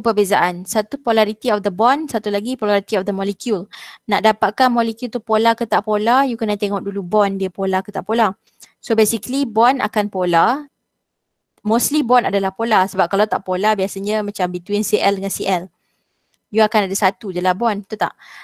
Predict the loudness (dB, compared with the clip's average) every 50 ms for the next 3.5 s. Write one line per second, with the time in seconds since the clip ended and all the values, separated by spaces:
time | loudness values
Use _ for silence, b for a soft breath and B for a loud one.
0 | B _ -4 -2 -2 0 0 2 2 4 6 6 6 6 6 4 4 2 0 -2
1 | -6 -10 -20 -18 -14 -14 -14 -14 -14 -18 -18 -20 _ _ _ _ _ _ _ _
2 | _ _ _ 0 0 2 2 0 0 -2 0 0 0 2 2 0 -2 0 0 0
3 | 0 0 -2 -4 -6 -8 -8 -6 -4 -2